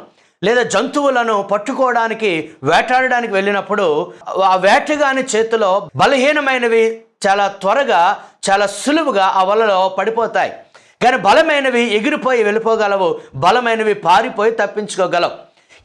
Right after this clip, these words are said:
ఈరోజు కూడా ప్రియులారా, సంఘములో విశ్వాసులైన వారిని సాతాను బహురకములుగా శోధిస్తూ ఉన్నాడు, బాధిస్తూ ఉన్నాడు, వేధిస్తూ ఉన్నాడు. కానీ అనేక మంది బలహీనులుగా ఉన్నవారు మాత్రం ఈ సాతాను శోధనలో పడిపోయి,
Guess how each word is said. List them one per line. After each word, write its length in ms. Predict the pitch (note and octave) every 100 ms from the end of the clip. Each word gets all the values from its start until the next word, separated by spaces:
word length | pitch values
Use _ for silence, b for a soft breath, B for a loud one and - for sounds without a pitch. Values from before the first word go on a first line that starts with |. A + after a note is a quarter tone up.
| A#3
ఈరోజు 280 | E4+ E4+ C#4
కూడా 180 | D4
ప్రియులారా, 460 | C#4 A3+ A#3 G3 G#3
సంఘములో 600 | A3 G#3+ B3+ C4 C4+ B3
విశ్వాసులైన 800 | A3 F#3 G#3 A3+ C4 A#3 G#3+ G3+
వారిని 520 | F3+ E3 D#3 G#3 C4 B B B B
సాతాను 680 | - G#3+ D4 D4+ C#4 C4
బహురకములుగా 1040 | A3 G#3+ G#3 A3 F#3+ C4 D4+ C#4+ C4+ A3 - B
శోధిస్తూ 600 | - A3 C#4 C#4 - A3+
ఉన్నాడు, 360 | G#3+ F#3+ F3+ G3
బాధిస్తూ 640 | E3+ F#3+ B3+ C4+ - A#3
ఉన్నాడు, 380 | G3+ F#3+ F3+ G#3
వేధిస్తూ 560 | G#3+ A#3 C4 B3 - G3
ఉన్నాడు. 340 | E3+ E3+ G#3 B3 B B B B
కానీ 160 | B3+ C4+
అనేక 400 | A3+ D4 F4+ D#4
మంది 240 | C#4+ C4
బలహీనులుగా 680 | F#3 F3+ B3 C#4+ D#4+ C#4 B3+
ఉన్నవారు 400 | G#3+ A3 A3 G#3
మాత్రం 560 | G3 F#3 G#3 A3 F3+ D3+ B B
ఈ 100 | F#3+
సాతాను 520 | F#3 F3+ G#3 A3+ A3+
శోధనలో 440 | A3 G3 F#3+ G3 F#3
పడిపోయి, 800 | F3+ F#3 F#3 F#3+ F3+ E3 -